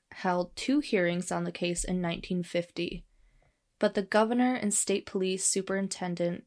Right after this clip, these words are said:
told the Sodders that the case was, quote, "hopeless," and they closed it at the state level. It seems like they don't want them to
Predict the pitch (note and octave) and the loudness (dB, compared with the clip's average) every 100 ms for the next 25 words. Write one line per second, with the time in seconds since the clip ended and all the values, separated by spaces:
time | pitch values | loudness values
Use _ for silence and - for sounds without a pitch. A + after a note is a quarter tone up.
0 | - - F#3+ G3 A3 - E3+ F3 E3+ F3 | -10 -4 -2 -2 -2 0 0 0 -2 -4
1 | F3+ F3+ - G#3 G#3 G3 F#3+ F3+ F3 - | -6 -8 -4 -2 -2 -2 -4 -6 -6 -12
2 | - F#3 F3 - _ _ _ - A#3+ A#3+ | -2 0 0 -6 _ _ _ 0 2 2
3 | A3 E3+ E3+ G3+ - - _ _ - - | 2 2 0 -2 -2 -4 _ _ -12 -12
4 | - _ - G3 F#3+ F#3+ G3 F3+ F3+ F#3 | -14 _ -2 2 2 2 2 2 2 0
5 | F3+ F3 F3 - E3 - E3+ - - F3+ | 0 -4 -4 -2 -2 -2 -4 -6 -8 -10
6 | _ _ _ _ _ _ - - - - | _ _ _ _ _ _ -10 -8 -8 -20
7 | _ _ _ _ _ _ _ - - _ | _ _ _ _ _ _ _ -20 -20 _
8 | _ _ _ A#3 G#3 - - E4+ G4 A4 | _ _ _ 0 4 4 6 6 6 6
9 | C#4 B3 - A3+ A#3+ D#4 E4 G#3 G3 F#3+ | 4 4 4 2 6 4 4 2 6 6
10 | A#3 A#3 F#3+ F3+ - G3+ | 4 2 2 2 0 -4